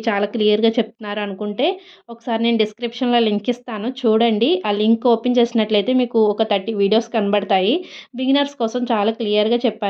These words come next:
ఒక్కొక్కసారి మీరు అక్కడ చూడలేని వాళ్ళు ఇలాంటి ఎప్పుడైనా వీడియోస్ పెట్టినప్పుడైనా చూడొచ్చు అనమాట. So, మీకు ఛానల్ యూజ్ అవుతుందండి.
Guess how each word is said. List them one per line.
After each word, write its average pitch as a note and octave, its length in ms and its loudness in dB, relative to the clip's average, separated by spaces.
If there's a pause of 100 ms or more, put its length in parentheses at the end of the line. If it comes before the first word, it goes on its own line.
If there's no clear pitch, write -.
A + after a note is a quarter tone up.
(640)
ఒక్కొక్కసారి A#3 560 -4
మీరు B3 260 4
అక్కడ A3 320 -2
చూడలేని A#3 640 4
వాళ్ళు A3+ 340 2
ఇలాంటి A#3 380 2 (400)
ఎప్పుడైనా A3+ 400 -2
వీడియోస్ A3 340 0
పెట్టినప్పుడైనా G#3 560 -4
చూడొచ్చు G#3 400 0
అనమాట. F#3+ 320 -2 (540)
So, A#3 140 -10 (180)
మీకు A3 300 -2
ఛానల్ A3+ 420 0
యూజ్ A3 280 4
అవుతుందండి. A3 540 2